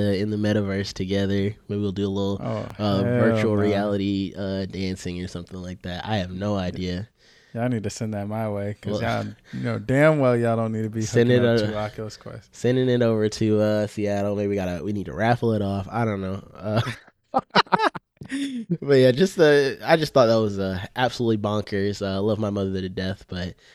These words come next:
Speaker 1: come on, mama. We could be
Speaker 2: Yeah,
Speaker 1: spending
Speaker 2: that's,
Speaker 1: that,
Speaker 2: uh,
Speaker 1: that money elsewhere.
Speaker 2: That's way out of pocket.
Speaker 1: Put it in a
Speaker 2: Way
Speaker 1: Roth
Speaker 2: out of
Speaker 1: I R A.
Speaker 2: pocket.
Speaker 1: I mean, I think she might be too old for
Speaker 2: Please.
Speaker 1: Roth right now, but, uh, put it in, uh, some type of stock.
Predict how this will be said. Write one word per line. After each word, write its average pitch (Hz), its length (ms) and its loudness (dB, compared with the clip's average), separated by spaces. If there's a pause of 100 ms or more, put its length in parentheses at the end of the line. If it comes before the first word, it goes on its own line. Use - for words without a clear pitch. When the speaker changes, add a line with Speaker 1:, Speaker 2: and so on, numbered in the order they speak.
(120)
Speaker 1:
come 180 160 2
on, 90 180 2
mama. 123 300 -2 (920)
We 143 80 -6
could 123 100 -6
be 110 80 0
Speaker 2:
Yeah, 104 60 -2
Speaker 1:
spending 107 260 0
Speaker 2:
that's, 101 120 0
Speaker 1:
that, 98 360 -2
Speaker 2:
uh, - 60 -10
Speaker 1:
that 104 140 -2
money 104 400 -4 (300)
elsewhere. 120 540 0 (840)
Speaker 2:
That's 117 180 -12
way 104 180 -4
out 95 140 -4
of 95 60 -10
pocket. - 460 -6
Speaker 1:
Put 170 100 2
it 156 40 4
in 127 80 2
a 101 40 0
Speaker 2:
Way 98 60 -2
Speaker 1:
Roth 107 220 2
Speaker 2:
out 107 60 -4
of 101 60 2
Speaker 1:
I 98 120 2
R 98 160 0
A. 90 140 -2
Speaker 2:
pocket. - 140 -16
Speaker 1:
I 107 40 -10
mean, 110 120 -4
I 113 60 0
think 135 140 -2
she - 120 -8
might 104 120 -2
be 95 100 -2
too 147 180 0
old 104 240 2
for 92 80 -6
Speaker 2:
Please. 90 80 -6
Speaker 1:
Roth 90 280 -6
right 92 180 -6
now, 92 280 -8
but, 95 320 -6 (420)
uh, 98 280 -2
put 202 160 -2
it 165 80 4
in, 139 120 4
uh, 113 540 4 (760)
some 165 300 0
type 92 200 -4
of - 80 -10
stock. - 440 -6